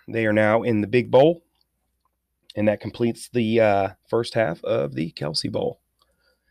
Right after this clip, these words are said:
with Jason Kelce being the center for the Philadelphia Eagles. And then next you have a game of games, a story that begins being told in the frigid air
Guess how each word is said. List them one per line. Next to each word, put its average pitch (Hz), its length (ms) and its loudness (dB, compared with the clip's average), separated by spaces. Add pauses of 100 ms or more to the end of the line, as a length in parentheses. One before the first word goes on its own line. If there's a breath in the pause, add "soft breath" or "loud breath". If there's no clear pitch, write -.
(200)
with 107 140 -12
Jason 113 340 0
Kelce 107 360 -2
being 104 180 -2
the 95 60 -4
center 113 260 0
for 110 220 -6
the 104 80 -8
Philadelphia 110 540 0
Eagles. 151 260 -8 (800 loud breath)
And 147 140 4
then 143 80 6
next 147 320 2
you 123 120 -2
have 110 340 0
a 110 80 -8
game 117 420 0
of 104 100 -8
games, 101 640 -4 (2500)
a 120 60 -6
story 107 680 2 (960)
that 110 100 -4
begins 107 480 -2
being 104 280 -2
told 95 440 -4 (680 soft breath)
in 107 120 -2
the 107 40 -2
frigid 120 460 0
air 104 640 2